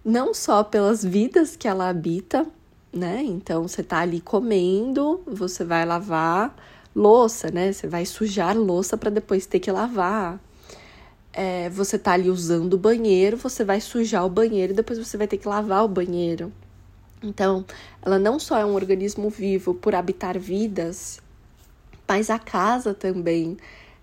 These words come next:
ela vai se manifestando. Então, hoje, na casa que eu moro, eu vejo que muitas vezes ela pede socorro em alguns pontos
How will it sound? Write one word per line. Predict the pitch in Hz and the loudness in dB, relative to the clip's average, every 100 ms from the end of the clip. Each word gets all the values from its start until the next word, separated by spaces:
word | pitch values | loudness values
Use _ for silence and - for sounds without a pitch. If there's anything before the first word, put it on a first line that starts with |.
| - | -4
ela | 190 185 185 | 0 2 2
vai | 180 | 0
se | 190 - | -2 -4
manifestando. | 214 196 202 - 202 208 - - 202 190 185 180 165 160 156 190 - - - - - - - - | 0 2 0 -2 -2 -2 -4 2 6 6 6 2 -2 -4 -6 -10 -18 -20 -20 -20 -20 -20 -20 -8
Então, | 190 190 190 190 196 | -4 -4 -2 -2 0
hoje, | 196 208 254 254 208 202 170 165 175 | 2 2 2 2 0 -2 0 0 -2
na | 185 190 | -4 -4
casa | 214 190 190 | -2 -2 -4
que | - | -6
eu | 170 | -4
moro, | 175 190 220 214 185 156 170 - - - - - - - _ - - _ - - | 0 2 4 4 2 -2 -6 -12 -20 -20 -20 -20 -20 -20 _ -20 -20 _ -16 2
eu | 226 226 | 4 4
vejo | 208 220 233 226 240 | 4 6 6 2 -6
que | - - | -6 -4
muitas | 226 240 247 254 240 | -2 -2 -2 -4 2
vezes | 226 226 233 | 2 2 0
ela | 240 226 240 | 0 0 -2
pede | - 254 359 - 254 | -2 2 2 0 -6
socorro | - 233 233 - 196 180 180 190 | -2 -2 -2 2 4 4 2 0
em | |
alguns | 190 190 190 190 - | 2 0 0 -4 -8
pontos | - 180 190 254 277 - 180 - - | -2 4 6 4 0 0 -2 -2 -8